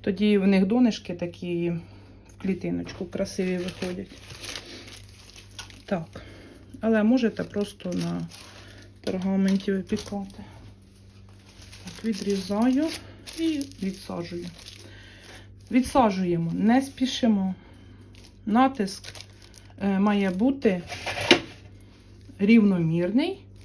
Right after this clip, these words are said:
і мінімальний, так сказати. Не давіть дуже сильно, бо порвете просто свій, свій мішок, і на цьому буде кінець.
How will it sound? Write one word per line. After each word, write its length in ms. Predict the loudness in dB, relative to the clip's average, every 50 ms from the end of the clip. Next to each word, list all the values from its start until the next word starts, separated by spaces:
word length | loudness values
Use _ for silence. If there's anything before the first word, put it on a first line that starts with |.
| -20 -20 -20 -20 -20 -14 -2
і 360 | 2 4 4 6 4 2 0 0
мінімальний, 720 | 2 4 4 4 4 2 2 0 0 0 -2 -2 -4 -6 -8 -12 -20 -20 -20 -20 -20 -20 -20 -20 -20 -20 -14
так 200 | -12 -12 -10 -10
сказати. 480 | -12 -6 -6 -4 -2 0 -2 -2 -4 -10 -20 -20 -20 -20 -20 -20 -20 -4 0
Не 120 | 2 4
давіть 460 | 4 4 4 6 6 6 6 6 6
дуже 280 | 6 6 6 6 4 2
сильно, 480 | 0 2 4 6 8 8 8 8 6 4
бо 220 | 4 2 -2 -2
порвете 480 | 2 2 2 2 2 2 0 0 -2 -4
просто 360 | -2 -6 -6 -6 -6 -8 -8
свій, 420 | -6 -4 -2 -2 0 -2 -4 -6
свій 280 | -10 -8 -4 -2 -2 0
мішок, 480 | -2 -4 -2 0 2 2 0 0 -4 -16 -18 -20 -20 -20 -20 -20 -20 -20 -8 -6
і 60 | -4
на 160 | -4 -4 -6
цьому 260 | -4 -2 0 2 2
буде 300 | 2 0 0 -2 -2 -2
кінець. 500 | -4 -2 -2 -2 -2 -2 -4 -6 -12 -16